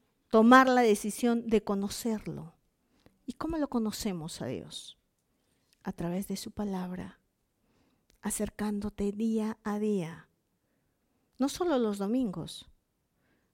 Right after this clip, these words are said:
no solo cuando hay una reunión en la iglesia, no solo cuando,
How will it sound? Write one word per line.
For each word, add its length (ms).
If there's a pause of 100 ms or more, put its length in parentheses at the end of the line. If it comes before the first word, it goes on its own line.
no 100
solo 300
cuando 320
hay 180
una 160
reunión 480
en 100
la 60
iglesia, 640 (800)
no 120
solo 300
cuando, 640